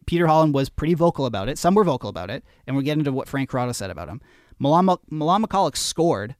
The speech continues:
in, I think, the second game of, of the season. He looked like he'd be a decent, you know, sort of veteran guy, and Babcock, after four games, said no. Uh, Brooks Laich thought he was gonna be the fourth line center on the team, and Babcock said no, and then he pouted his way out of town, and that's fine.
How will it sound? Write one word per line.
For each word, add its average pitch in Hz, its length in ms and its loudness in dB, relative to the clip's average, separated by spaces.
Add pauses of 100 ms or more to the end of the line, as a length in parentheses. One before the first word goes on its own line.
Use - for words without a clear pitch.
(160)
in, 143 260 0
I 135 100 -4
think, 143 140 -8
the 151 60 -6
second - 380 -2
game 139 240 0
of, 127 160 -8
of 135 140 -6
the 123 80 -10
season. 135 280 -4
He 123 120 -4
looked 156 180 0
like 143 140 -2
he'd 143 100 0
be 135 140 0
a 131 40 -2
decent, 127 400 -4
you 131 60 -2
know, 123 100 -4
sort 123 200 -8
of 113 60 -8
veteran 127 280 -6
guy, 104 160 -8
and 123 100 -6
Babcock, 123 420 -6
after 123 240 -8
four 135 280 -8
games, 120 360 -8
said 113 220 -6
no. 113 340 -4 (500)
Uh, 131 160 2
Brooks 147 340 0
Laich 151 240 0
thought 147 240 0
he 147 60 -2
was 147 140 -4
gonna 143 120 0
be 131 80 -2
the 127 80 -4
fourth 131 280 -6
line 127 160 -4
center 135 280 -4
on 110 120 -6
the 110 40 -14
team, 110 240 -10
and 117 80 -8
Babcock 113 380 -8
said 117 220 -8
no, 110 220 -8
and 127 100 -4
then 120 60 -8
he 120 60 -6
pouted 113 300 0
his 113 160 -12
way 104 260 -8 (380)
out 117 120 -2
of 110 60 -6
town, 113 420 -6
and 127 60 -6
that's 123 160 -6
fine. 107 300 -8